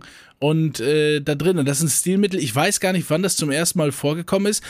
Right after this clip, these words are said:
Ich hab das mal irgendwie gelesen und gewusst, aber sowas vergisst man ja schnell wieder. Wenn das jemand weiß, könnt ihr uns ja mal zutexten damit.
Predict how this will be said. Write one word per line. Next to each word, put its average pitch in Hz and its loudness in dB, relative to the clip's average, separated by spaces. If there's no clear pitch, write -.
Ich - -4
hab - -2
das 202 0
mal 190 4
irgendwie 185 0
gelesen 175 2
und 185 -2
gewusst, 180 2
aber 143 2
sowas 147 -2
vergisst 135 -2
man 160 0
ja 175 2
schnell 165 0
wieder. 190 0
Wenn 127 0
das 160 2
jemand 151 0
weiß, 139 0
könnt 165 0
ihr 160 0
uns 139 0
ja 147 0
mal 139 0
zutexten - -2
damit. 131 0